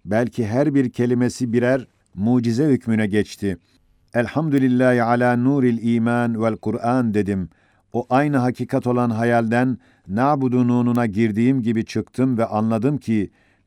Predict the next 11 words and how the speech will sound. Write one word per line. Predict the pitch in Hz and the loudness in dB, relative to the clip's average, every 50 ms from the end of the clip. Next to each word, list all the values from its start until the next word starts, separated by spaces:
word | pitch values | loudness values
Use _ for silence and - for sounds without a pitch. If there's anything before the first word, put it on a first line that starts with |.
| _ - | _ -8
Kur'an'ın | - 113 123 123 123 127 127 131 135 135 123 113 | -6 -6 -2 0 0 2 2 2 2 2 2 2
değil | 127 127 143 156 156 - 127 127 | 4 4 4 2 2 4 4 4
ayetleri, | 123 123 123 117 - - 117 120 120 123 123 123 120 117 | 4 4 2 -2 -2 -2 -2 0 2 2 2 2 0 -2
kelimeleri, | - 110 113 117 120 117 120 117 120 117 113 120 117 101 - _ _ _ _ _ - | -2 -2 0 0 0 2 2 2 2 2 2 2 0 0 -2 _ _ _ _ _ -12
belki | 85 87 110 117 123 117 - 127 123 117 | -4 0 0 0 0 0 0 0 0 2
nunu | 120 127 143 147 139 131 127 | 2 2 2 2 2 2 2
na'budu | 127 120 120 123 113 117 120 110 123 139 | 2 2 2 2 0 0 -2 0 -2 -2
gibi | 131 120 123 107 123 123 120 98 90 | 0 0 0 2 2 0 0 0 0
bazı | 113 123 143 143 123 131 | 0 0 0 -2 -2 -4
harfleri | 107 107 117 110 - - 113 117 127 143 123 | -2 -2 -2 -4 -2 -2 0 0 0 2 0
dahi | 123 110 101 117 123 127 117 | 0 0 0 0 0 0 -2